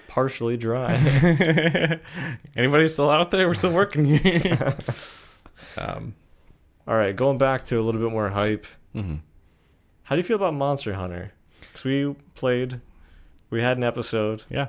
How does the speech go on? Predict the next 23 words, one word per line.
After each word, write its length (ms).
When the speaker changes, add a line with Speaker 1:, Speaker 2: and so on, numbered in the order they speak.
Speaker 1:
and 120
now 100
they're 80
coming 240
out 200
with, 260
uh, 220
some 200
D 160
L 140
C 280
for 340
it. 220
Speaker 2:
So 160
yeah, 200
Monster 320
Hunter 200
was 120
my 100
game 180
of 60
the 60
year. 260